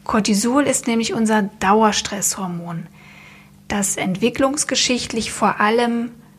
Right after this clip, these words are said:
bei langen Hungerperioden ausgeschüttet wurde. Heute leiden wir natürlich nicht mehr an Hunger, es sei denn, wir zwingen uns in eine tausend Kalorien Diät.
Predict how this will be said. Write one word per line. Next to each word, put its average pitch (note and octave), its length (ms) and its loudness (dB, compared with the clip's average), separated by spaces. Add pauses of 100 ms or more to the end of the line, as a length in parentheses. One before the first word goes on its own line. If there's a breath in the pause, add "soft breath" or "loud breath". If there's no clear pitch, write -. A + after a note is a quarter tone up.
(120)
bei G3 140 0
langen G3+ 460 2
Hungerperioden G3 1000 0
ausgeschüttet G#3 920 -2
wurde. - 380 -8 (2000 loud breath)
Heute C4 320 4
leiden A3+ 340 4
wir B3 80 4
natürlich G#3+ 380 0
nicht G#3+ 300 0
mehr C4+ 140 2
an B3 220 -2
Hunger, B3+ 380 0
es A3 100 -6
sei G#3+ 160 0
denn, G#3 300 0
wir G3+ 120 -4
zwingen G#3 360 -2
uns G3 400 -2
in G3 160 -2
eine F#3+ 420 -4
tausend G3 640 -4 (1000)
Kalorien G3+ 480 0
Diät. C4+ 460 2